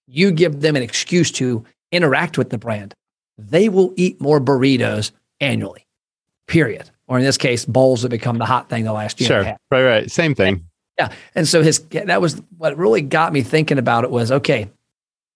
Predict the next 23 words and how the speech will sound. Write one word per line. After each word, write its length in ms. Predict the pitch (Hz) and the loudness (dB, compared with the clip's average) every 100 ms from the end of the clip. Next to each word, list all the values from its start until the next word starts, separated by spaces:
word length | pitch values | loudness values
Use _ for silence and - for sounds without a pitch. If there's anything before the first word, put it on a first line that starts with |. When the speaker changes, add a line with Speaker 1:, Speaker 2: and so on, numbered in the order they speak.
| _ - | _ -8
Speaker 1:
it 140 | - | -2
comes 260 | 180 180 151 | 0 0 2
down 180 | 147 135 | 0 2
to 60 | |
awareness. 640 | 120 104 123 117 107 - - _ _ | 0 0 0 -2 -2 -10 -12 _ _
How 200 | - 147 | -4 0
do 80 | 196 | 2
we 200 | 196 190 | 2 0
reach 560 | 135 139 143 - - | -2 -2 -2 -2 -6
people 420 | - 131 120 135 120 | -2 0 0 -4 -8
more 280 | 117 113 104 | -14 -14 -8
often? 360 | 104 101 - 104 | -6 -8 -14 -18
And 140 | 117 | -6
so 320 | - 139 123 - - _ _ | -2 0 -2 -6 -20 _ _
you 140 | 165 190 | 0 0
can, 340 | 196 151 - - | 2 0 -2 -2
on 160 | 165 | 0
the 80 | 143 | 0
front 460 | - - 156 185 190 | -4 -2 2 2 2
end, 360 | 139 127 127 - - | 0 -2 -6 -12 -4
keep 300 | - 190 - | 0 0 0
buying 400 | 156 160 160 131 | 0 2 0 0
advertising, 760 | 156 165 127 120 104 95 - | 0 0 0 -2 -4 -8 -16